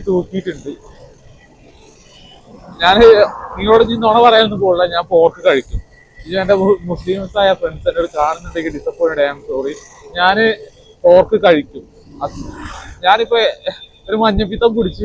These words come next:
ശേഷം, പിടിച്ച് വന്നതിന് ശേഷം ഞാന്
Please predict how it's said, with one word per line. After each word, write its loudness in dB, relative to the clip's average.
ശേഷം, 0
പിടിച്ച് -4
വന്നതിന് 0
ശേഷം 2
ഞാന് -4